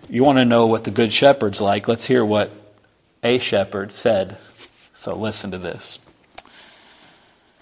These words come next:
Psalm twenty-three, I, I bet most of you have this memorized, and if you don't,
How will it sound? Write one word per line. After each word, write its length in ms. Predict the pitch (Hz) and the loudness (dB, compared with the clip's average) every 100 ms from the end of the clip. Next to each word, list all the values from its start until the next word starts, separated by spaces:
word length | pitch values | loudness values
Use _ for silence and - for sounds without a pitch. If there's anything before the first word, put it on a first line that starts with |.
| _ _ _ _ _ _ _ | _ _ _ _ _ _ _
Psalm 260 | - - 117 | -6 -2 0
twenty-three, 540 | - 143 135 131 113 | 0 0 0 2 2
I, 240 | 101 113 135 | 4 2 2
I 40 | |
bet 200 | 123 151 | 2 2
most 260 | 139 120 - | 4 2 0
of 80 | 107 | 0
you 80 | |
have 180 | 104 107 | 2 2
this 200 | 98 - | 2 0
memorized, 560 | 117 110 98 98 101 110 | 2 2 2 2 2 0
and 100 | 104 | -2
if 140 | 101 | -4
you 60 | 107 | -2
don't, 340 | 117 117 113 | 0 0 -2